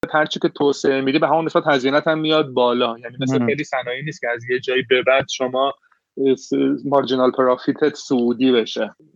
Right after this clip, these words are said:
Speaker 1: به همین دلیل صنعت، صنعت غیر جذابیه. من یک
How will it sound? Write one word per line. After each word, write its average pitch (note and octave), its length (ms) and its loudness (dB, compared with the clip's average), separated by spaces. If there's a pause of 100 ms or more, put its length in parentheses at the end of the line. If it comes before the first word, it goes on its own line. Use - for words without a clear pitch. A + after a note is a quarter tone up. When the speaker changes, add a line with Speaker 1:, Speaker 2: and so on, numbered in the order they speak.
(100)
Speaker 1:
به C#3 160 0
همین F#3 280 0
دلیل G3 480 -2
صنعت، F3+ 500 -4
صنعت - 300 -2 (100)
غیر C#3+ 240 4
جذابیه. A#2+ 840 0 (640)
من G3+ 340 2
یک B3+ 140 2